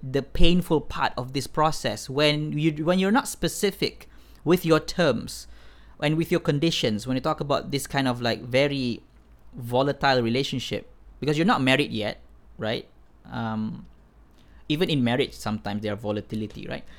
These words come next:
But in, before marriage in particular, you're not married yet, you're not tied by any contract. So you have to be, be more careful with, with how you, with how you set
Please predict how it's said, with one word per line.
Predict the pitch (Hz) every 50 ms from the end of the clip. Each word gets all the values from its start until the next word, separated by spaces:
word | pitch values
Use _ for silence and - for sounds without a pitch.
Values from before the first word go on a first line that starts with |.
| - - - - -
But | - 143 -
in, | - 160 151 - - 143
before | 143 147 - - 214 240
marriage | 220 180 156 143 139 120 - -
in | 156 139 127
particular, | - 123 - 190 190 - 170 135 117 110 107 135 - - -
you're | - 135 180
not | 285 - - -
married | 143 135 131 123 123 -
yet, | 117 110 117 -
you're | - 131
not | 139 190 226 - - -
tied | - - - 156 160 156 - -
by | 131 127 113
any | - 127 131 127 117
contract. | - - 131 139 165 - - - 110 110 - - - - - - - - - - -
So | - - 165
you | 170 185
have | 214 226 208
to | 196 190
be, | 165 170 170 160 156 - -
be | 135 131 151 147 143
more | 135 139 143 151 151 151 -
careful | - - 170 147 143 147 147 - - 117 95
with, | - - 123 120 - - -
with | 131 120 -
how | - - 123 120 120
you, | 120 117 117 117 113 110 - -
with | - 120 123 117 -
how | - - 131 127
you | 123 120 117 117 117 113
set | - - - - - 165 - - -